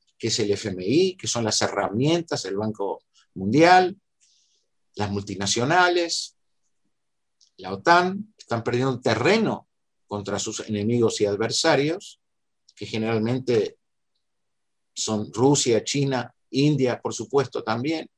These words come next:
que quieren un otro mundo multipolar, un mu-, un, un mundo muy diferente al mundo de hoy. Entonces, todos estos países que ya son víctimas de la pérdida de soberanía que han,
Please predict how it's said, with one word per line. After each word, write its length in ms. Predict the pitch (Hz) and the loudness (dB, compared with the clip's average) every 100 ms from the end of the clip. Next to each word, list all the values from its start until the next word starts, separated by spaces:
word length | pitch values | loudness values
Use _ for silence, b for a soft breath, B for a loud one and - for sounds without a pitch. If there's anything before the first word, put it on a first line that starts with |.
| _ _ _ b b b b b b - | _ _ _ b b b b b b -6
que 140 | 117 | -4
quieren 280 | 113 139 135 | 2 2 4
un 140 | 127 | 4
otro 240 | 127 127 120 | 2 2 2
mundo 380 | 123 127 117 110 | 2 2 2 0
multipolar, 800 | 107 107 113 - 113 156 185 - _ _ _ _ _ _ _ | -2 -6 -8 -2 0 2 0 0 _ _ _ _ _ _ _
un 140 | - 113 | -4 0
mu-, 260 | 123 131 - | 0 -2 -2
un, 200 | 143 120 | -4 -2
un 120 | 131 | -2
mundo 300 | 131 131 120 | 0 2 2
muy 140 | 135 214 | 2 2
diferente 600 | 160 - 127 131 127 110 | 0 2 0 0 -2 -4
al 100 | 107 | -2
mundo 280 | 117 113 | -2 0
de 120 | 165 180 | 2 2
hoy. 220 | 165 - _ _ B B B B | 0 -4 _ _ B B B B
Entonces, 440 | 107 147 156 147 | -2 2 2 2
todos 180 | - 196 | 4 4
estos 280 | 196 180 - | 4 0 2
países 760 | 131 170 196 123 107 - - _ _ _ _ | 4 4 2 0 -2 -6 -12 _ _ _ _
que 140 | - 113 | -2 0
ya 140 | 156 | 2
son 320 | 156 185 143 | 4 2 2
víctimas 800 | 135 214 - 139 113 101 - - - | 0 -2 -2 -2 -2 -4 -6 -6 -2
de 80 | 107 | 0
la 160 | 107 | 2
pérdida 240 | 147 160 147 | 4 4 4
de 100 | 123 | 2
soberanía 680 | - 113 110 113 151 151 | 2 2 2 2 0 -2
que 160 | 117 127 | 0 0
han, 260 | 139 147 | 0 -2